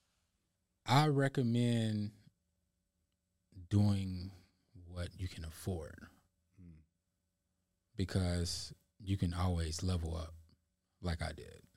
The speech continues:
Speaker 2: That's powerful. That's good.
Speaker 1: So, uh, if you only can afford a bread truck, you know, do that. Save your coins until you can elevate until
Speaker 2: Trailer.
Speaker 1: a trailer.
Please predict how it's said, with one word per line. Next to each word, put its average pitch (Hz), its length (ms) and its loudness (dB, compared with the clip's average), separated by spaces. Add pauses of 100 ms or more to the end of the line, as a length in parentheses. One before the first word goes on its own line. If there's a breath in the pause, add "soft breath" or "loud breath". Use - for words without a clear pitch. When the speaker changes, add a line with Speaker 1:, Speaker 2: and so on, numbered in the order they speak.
(360)
Speaker 2:
That's - 220 -20
powerful. 80 200 -20 (220)
That's 80 220 -20
good. 85 160 -20 (360)
Speaker 1:
So, 82 300 -4
uh, 80 420 -2 (340)
if 87 180 -6
you 90 100 2
only 85 180 -2
can 87 180 -4
afford 87 280 -2
a 87 60 -2
bread 104 360 0
truck, 90 300 -2 (260)
you 95 100 -8
know, 87 160 0
do 87 200 0
that. 95 400 0
Save 90 300 -2
your 87 100 0
coins 92 460 0
until 90 260 -2
you 87 200 -2
can 85 280 -4 (440)
elevate 95 600 0
until 90 500 -4 (680)
Speaker 2:
Trailer. 73 300 -10
Speaker 1:
a 82 40 -8
trailer. 87 380 -6